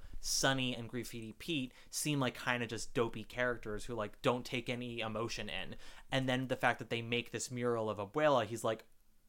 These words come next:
"You guys did this? Like, you two, you two, like," and it moved him. He's like,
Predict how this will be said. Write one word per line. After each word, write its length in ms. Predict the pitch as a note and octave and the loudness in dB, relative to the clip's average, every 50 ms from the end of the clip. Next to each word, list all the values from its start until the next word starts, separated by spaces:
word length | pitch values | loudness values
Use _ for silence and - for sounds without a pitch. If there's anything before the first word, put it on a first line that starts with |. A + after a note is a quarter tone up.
| - - _ | -20 -20 _
"You 280 | - G#2 G#2+ B2 C3+ B2+ | -20 -10 -4 -2 0 6
guys 320 | C#3+ C3+ B2 B2 A#2 - | 8 8 8 8 4 0
did 240 | - G#2+ F#2+ G#2+ A2+ | -4 -6 -8 -4 0
this? 360 | - D#3 D#3+ F#3 - - - | 2 4 4 4 4 4 4
Like, 240 | C#3+ A#2+ G#2+ - - - - - _ _ | 4 4 2 2 -4 -14 -20 -20 _ _
you 320 | - A2+ G#2 A2 B2+ C#3+ C#3+ | -18 -12 -2 2 2 2 4
two, 300 | - - F3 E3+ F3 E3+ | 4 6 6 6 6 4
you 260 | D3 B2+ C3 C#3+ C#3 | 2 -2 -2 -2 -2
two, 260 | C#3 - - C#3+ C3+ B2 | 0 0 2 2 2 2
like," 160 | C3 G#2+ - - - - _ - - - - - - - - - - - | 0 -4 -4 -8 -16 -20 _ -20 -20 -20 -14 -8 -8 -6 -6 -4 2 6
and 160 | F3+ F3+ F3 | 6 8 8
it 180 | E3+ D#3 C#3+ C3+ | 6 4 2 0
moved 400 | D3+ D3+ F3 A#3+ C#4 C#4+ - - | 2 4 4 6 6 4 4 4
him. 160 | E3 C#3 B2+ | 2 2 2
He's 140 | C3 B2 C#3 | 4 4 4
like, 200 | C3+ B2+ - | 4 4 2